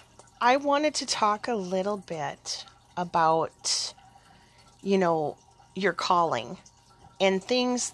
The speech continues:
that you're maybe meant to do in this lifetime that sometimes you don't even know you're meant to do. And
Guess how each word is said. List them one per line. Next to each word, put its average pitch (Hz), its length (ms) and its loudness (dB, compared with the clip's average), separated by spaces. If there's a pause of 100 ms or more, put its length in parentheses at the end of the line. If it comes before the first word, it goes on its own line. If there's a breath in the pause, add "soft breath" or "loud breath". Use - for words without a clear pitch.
that 185 600 0 (720 soft breath)
you're 208 160 0
maybe 202 280 2
meant 190 260 0
to - 140 -4
do 202 160 0
in 202 100 0
this 196 220 -2
lifetime 196 500 0
that - 160 -6
sometimes 233 480 -4
you 208 80 -2
don't 214 160 -2
even 202 300 -4
know 156 160 -2
you're 180 180 -6
meant 214 280 -8
to - 120 -6
do. 233 360 -4 (1000 loud breath)
And 180 800 0